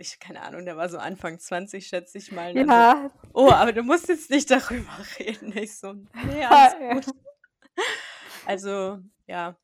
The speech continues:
Speaker 1: am
Speaker 2: Geil.
Speaker 1: Stoma sind noch mehr interessiert als an der Endometriose <laughs> tatsächlich. Und ich find's auch krass, wie
Speaker 2: Ja,
Speaker 1: vielen das
Speaker 2: das
Speaker 1: gar kein
Speaker 2: stimmt.
Speaker 1: Begriff ist.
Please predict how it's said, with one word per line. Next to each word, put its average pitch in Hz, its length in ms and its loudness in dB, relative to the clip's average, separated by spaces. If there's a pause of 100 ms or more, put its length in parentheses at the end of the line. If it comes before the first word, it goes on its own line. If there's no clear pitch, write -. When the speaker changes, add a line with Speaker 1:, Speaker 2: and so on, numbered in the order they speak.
(260)
Speaker 1:
am 202 120 -2
Speaker 2:
Geil. - 0 -
Speaker 1:
Stoma 247 500 -4
sind 214 220 -10
noch 214 160 -2
mehr 180 280 -2
interessiert 214 680 -6
als 294 220 -8
an 190 160 0
der 165 160 -4
Endometriose 180 920 -4
<laughs> - 20 -18
tatsächlich. 294 680 -6
Und 220 100 -14
ich 220 100 -14
find's 349 200 -10
auch 202 160 -4
krass, - 340 -2
wie 208 80 -10
Speaker 2:
Ja, - 0 -
Speaker 1:
vielen 208 280 -4
das 214 160 -8
Speaker 2:
das - 0 -
Speaker 1:
gar 202 160 -2
kein 220 280 -2
Speaker 2:
stimmt. - 0 -
Speaker 1:
Begriff - 640 -12
ist. 165 520 -14